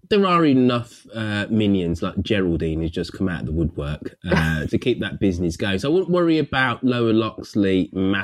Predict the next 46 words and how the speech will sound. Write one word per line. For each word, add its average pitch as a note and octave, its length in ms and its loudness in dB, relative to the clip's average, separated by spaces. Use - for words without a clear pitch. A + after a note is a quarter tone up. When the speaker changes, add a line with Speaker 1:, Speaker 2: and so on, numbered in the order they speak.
Speaker 2:
Well, - 20 0
I G4 80 0
don't A4+ 160 0
know. A4 120 2
I F#4+ 80 2
mean, F4+ 180 -2
if, E4+ 160 -4
if, B3 220 -12
if, - 380 -6
if C4 160 -2
the D4 80 0
staff D#4+ 520 0
are C#4 60 -2
noticing F#3 800 -2
that - 180 -4
things G#3 300 0
are F3 60 0
going F3 320 2
wrong, E3+ 260 0
like D#3 300 0
Bert D#3+ 260 0
said, C#3+ 360 0
um, D3 280 -6
a, - 60 -14
a D3+ 40 -2
tour F#3 280 2
group D#3+ 240 0
was D#3 100 -6
booked - 340 -2
in E3 160 0
and D3 140 -6
two E3+ 180 2
turned D#3+ 280 -2
up D#3+ 120 -4
at D#3 80 -2
once, D3+ 300 -2
and D3+ 120 -4
then C#3+ 120 -2
no D3+ 140 0
one D3 180 0
turned D3+ 260 -4
up - 120 -6
for - 80 -12
the C#3 60 -8
first D#3 400 -2
one, D3 280 0